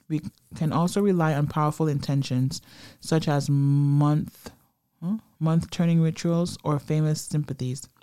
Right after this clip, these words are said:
After all, who never imagined starting a new cycle by bringing light and loving wishes to him?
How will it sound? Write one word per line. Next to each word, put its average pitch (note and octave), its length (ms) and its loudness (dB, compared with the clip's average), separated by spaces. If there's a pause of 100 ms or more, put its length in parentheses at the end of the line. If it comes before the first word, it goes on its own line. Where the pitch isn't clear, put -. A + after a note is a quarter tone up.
(500)
After A#3 280 4
all, D3+ 340 4 (1300)
who A3 140 4
never G3 280 4
imagined D3 420 0
starting C#3 340 -2
a C3+ 60 2
new C#3 160 0
cycle C3 400 -6
by C3 140 -2
bringing C#3+ 360 -2
light C3 300 -2
and C#3 160 0
loving C#3 240 0
wishes C3 380 -4
to C3+ 160 -6
him? B2+ 260 -2